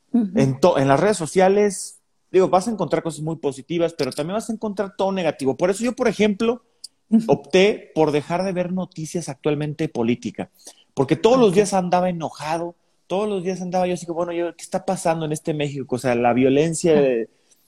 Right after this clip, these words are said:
Speaker 2: obviamente estoy
Speaker 1: Ok.
Speaker 2: pendiente, pero es
Speaker 1: Ujú.
Speaker 2: tanta negatividad, negatividad, negatividad, que ya llega el punto en el que estás tan molesto que cualquier respuesta que vayas a mandar en algún mensaje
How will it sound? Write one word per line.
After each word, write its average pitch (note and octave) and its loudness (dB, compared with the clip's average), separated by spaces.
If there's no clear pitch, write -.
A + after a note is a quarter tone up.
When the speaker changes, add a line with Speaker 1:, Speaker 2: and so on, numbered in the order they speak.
Speaker 2:
obviamente F#3 4
estoy F#3+ -2
Speaker 1:
Ok. F#3 -8
Speaker 2:
pendiente, E3+ 0
pero G#3 2
es E3+ -4
Speaker 1:
Ujú. G3+ 2
Speaker 2:
tanta G3 0
negatividad, E3 -6
negatividad, D3 -8
negatividad, C3+ -2
que C#3 -2
ya D#3 4
llega F#3 4
el G3 0
punto D#3+ -4
en D#3+ -2
el B2+ -6
que B2+ -4
estás - -4
tan A3 0
molesto F3 2
que D3 -8
cualquier F3+ 0
respuesta F#3 0
que - -4
vayas D3+ 0
a C#3 -6
mandar A#2 2
en C#3 -2
algún B2 -6
mensaje C#3 -6